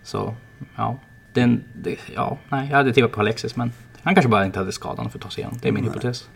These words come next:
Speaker 1: Eh, så, så är Mikael Näslund mot Andrei Gritsenko. Micke spelar ju den här, eh, tre Stonehorn-listan med en Erulbard, har jag för mig, och Andrei spelar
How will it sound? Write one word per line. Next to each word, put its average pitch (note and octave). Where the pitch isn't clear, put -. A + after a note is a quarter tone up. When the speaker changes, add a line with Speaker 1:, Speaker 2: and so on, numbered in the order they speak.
Speaker 1:
Eh, A2
så, -
så B2
är A2
Mikael A2+
Näslund C#3
mot G#2
Andrei A2+
Gritsenko. A2+
Micke A#2
spelar A2+
ju A2
den G#2
här, G#2
eh, G2+
tre A2+
Stonehorn-listan A#2
med G2+
en G2+
Erulbard, C#3
har D3
jag C3+
för D3
mig, C#3
och C3+
Andrei A#2+
spelar G#2